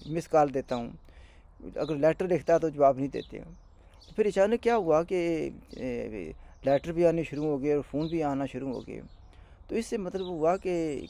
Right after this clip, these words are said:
कुछ न कुछ behind the scenes काम हुआ है, उस काम में सऊदी अरब का बड़ा रोल है, उसका, उसमें अमेरिका का बड़ा रोल है <clears throat> और, अ, दूसरे हुकूमतों का भी रोल है।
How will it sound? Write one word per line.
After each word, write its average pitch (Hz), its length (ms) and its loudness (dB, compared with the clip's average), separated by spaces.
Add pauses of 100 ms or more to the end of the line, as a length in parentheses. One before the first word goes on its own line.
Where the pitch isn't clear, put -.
कुछ 175 180 -12
न 160 80 -6
कुछ 156 360 -10 (500)
behind 135 340 -2
the 131 60 -4
scenes 139 480 -6
काम 123 260 -2
हुआ 120 240 -6
है, 123 280 -6 (680)
उस 175 180 -2
काम 160 240 2
में 160 320 -2
सऊदी 131 340 -4
अरब 135 200 2
का 151 100 -2
बड़ा 131 260 2
रोल 120 340 -2
है, 156 220 0
उसका, 151 260 -8
उसमें 131 440 -4
अमेरिका 127 440 0
का 139 120 0
बड़ा 120 240 -4
रोल 104 300 -10
है 147 180 -6 (720)
<clears throat> 180 400 2
और, 139 300 0
अ, 131 960 2
दूसरे 165 300 -6 (640)
हुकूमतों 135 420 -6
का 151 100 2
भी 131 120 -2
रोल 127 220 -4
है। 117 260 -4